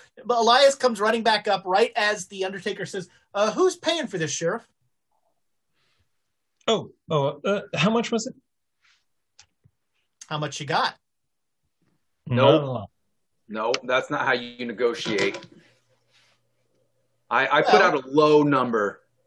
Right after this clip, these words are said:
Speaker 1: I happen to know that the preacher was not what you'd call a man of means.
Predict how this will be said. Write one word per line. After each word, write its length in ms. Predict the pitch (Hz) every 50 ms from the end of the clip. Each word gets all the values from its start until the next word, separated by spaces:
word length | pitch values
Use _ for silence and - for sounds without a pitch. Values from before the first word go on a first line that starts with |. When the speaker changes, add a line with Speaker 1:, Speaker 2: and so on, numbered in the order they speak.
| _ _ 180
Speaker 1:
I 140 | 185 196
happen 320 | 208 247 254 254 - 285 254
to 80 | 247
know 400 | 240 240 269 277 262 208 202 247
that 240 | 247 214 220 - -
the 80 | 190 185
preacher 440 | - 294 285 277 - - 277 262 254
was 160 | 269 269 247
not 240 | 254 277 277 269 269
what 200 | 262 254 - 220
you'd 100 | 208 -
call 280 | - 262 262 254 240
a 80 | 233 214
man 280 | 220 226 233 233 220
of 120 | 196 185 190
means. 760 | 214 247 294 254 180 156 160 202 285 311 302 - - -